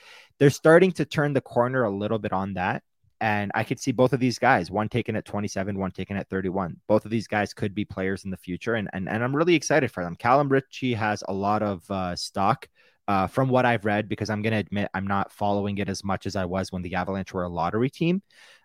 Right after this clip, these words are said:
Uh, and the same thing with Gulyayev. These guys have a lot of stock, like you said, and I-, I'm excited to see what happens. Right now, while you were talking, we just got the email for the development camp. Monday, July third, Tuesday, July fourth, and Wednesday, July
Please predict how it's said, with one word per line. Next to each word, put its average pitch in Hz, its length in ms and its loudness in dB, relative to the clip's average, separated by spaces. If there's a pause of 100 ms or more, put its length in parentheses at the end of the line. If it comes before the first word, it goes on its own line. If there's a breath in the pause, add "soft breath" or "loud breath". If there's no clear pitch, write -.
(120)
Uh, 98 480 2
and 117 160 -2
the 110 40 -4
same 127 220 0
thing 120 140 -2
with 101 180 0
Gulyayev. 95 580 -2
These 92 140 -8
guys 110 200 0
have 104 140 -2
a - 20 -2
lot 104 180 0
of 101 60 -6
stock, 98 340 -4
like 92 140 -10
you 90 80 -12
said, 95 220 -4
and 120 100 -6
I-, 117 100 -4
I'm 147 140 0
excited 151 360 4
to - 60 -8
see 139 140 0
what 123 160 4
happens. 101 460 0 (400 soft breath)
Right 147 160 8
now, 147 180 6
while 131 180 8
you 123 120 2
were 117 100 2
talking, 113 380 0
we 101 80 -2
just 107 180 -4
got 104 180 -2
the 98 160 -6
email 101 280 -2
for 95 200 -6
the 92 220 -6
development 104 540 -2
camp. 151 280 0 (960)
Monday, 123 380 0
July 117 320 0
third, 123 420 0
Tuesday, 113 360 -2
July 101 320 -2
fourth, 120 580 0
and 95 220 -6
Wednesday, 104 480 -2
July 95 420 -2